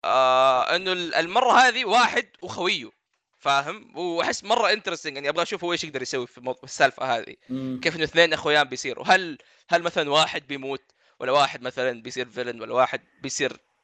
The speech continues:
Speaker 1: نص من ثاني؟ فاهم؟
Speaker 2: مم.
Speaker 1: إيه. و-، وصراحة أنا بكون واقعي. والله يا أخي، توكي يقول الفكرة حقتها كيف إنه والصراع الداخلي كان شخصية كانيكي مرة كنت أحب في المانجا وفي الأنمي.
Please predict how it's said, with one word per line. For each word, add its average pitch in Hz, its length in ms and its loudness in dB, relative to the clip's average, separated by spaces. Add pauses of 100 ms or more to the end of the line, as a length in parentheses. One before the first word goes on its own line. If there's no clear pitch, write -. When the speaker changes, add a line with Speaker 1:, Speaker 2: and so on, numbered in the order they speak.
(260)
Speaker 1:
نص 160 280 -6
من 127 120 -14
ثاني؟ 123 440 2 (680)
فاهم؟ 151 400 0 (120)
Speaker 2:
مم. 135 240 -18 (840)
Speaker 1:
إيه. 120 360 2 (560)
و-، 185 360 4
وصراحة 339 360 4
أنا 202 120 2
بكون 165 200 -4
واقعي. 139 280 2
والله 185 220 0
يا 175 60 4
أخي، 180 200 -4
توكي 208 280 -4
يقول 170 320 -2 (360)
الفكرة 156 340 -2
حقتها 143 380 -2
كيف 135 220 -2
إنه 123 180 -10
والصراع 127 520 4
الداخلي 131 460 0
كان 127 220 -6
شخصية - 280 -8
كانيكي 127 360 -8
مرة 131 220 -4
كنت - 160 -14
أحب 127 200 -14
في - 80 -6
المانجا 175 320 8
وفي 156 160 -2
الأنمي. 135 280 -6